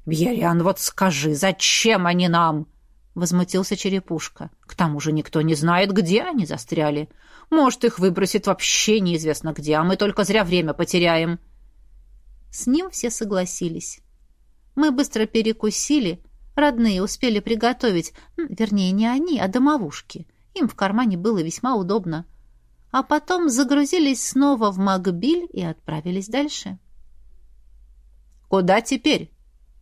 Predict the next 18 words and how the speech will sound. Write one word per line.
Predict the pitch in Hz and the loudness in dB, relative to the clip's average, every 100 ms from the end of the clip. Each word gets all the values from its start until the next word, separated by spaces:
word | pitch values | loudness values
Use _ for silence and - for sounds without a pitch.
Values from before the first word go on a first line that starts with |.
| - - - | -20 -20 -12
Водитель | 180 202 196 202 185 190 | -2 0 0 -2 -2 -2
обернулся | 185 190 214 214 208 | 0 0 0 0 -4
к | - | -6
Свияре. | 214 220 226 226 160 147 - - - | -2 2 2 2 0 -4 -10 -8 0
Он | 240 | 2
как-то | 262 254 - 247 | 2 0 0 0
безошибочно | 247 277 277 320 240 - 214 214 | 2 2 2 0 -2 -2 0 0
угадал, | 214 226 226 262 | 2 2 2 0
что | - - | -2 -6
именно | - 233 233 247 247 - | -2 0 2 2 0 0
она | 262 269 233 | 0 2 0
в | 165 | 0
данный | 165 165 170 | -2 -2 -2
момент | 185 190 180 170 | -2 -2 -2 -2
наш | 165 170 | -4 -6
командир. | - 185 180 180 180 151 - _ _ _ _ _ _ _ _ _ _ - | -4 -2 0 0 -2 -4 -10 _ _ _ _ _ _ _ _ _ _ -4
«Зыбучие | 254 277 285 - 302 | 0 2 0 2 2
пески», | - 285 - - 302 | 2 0 0 -2 -4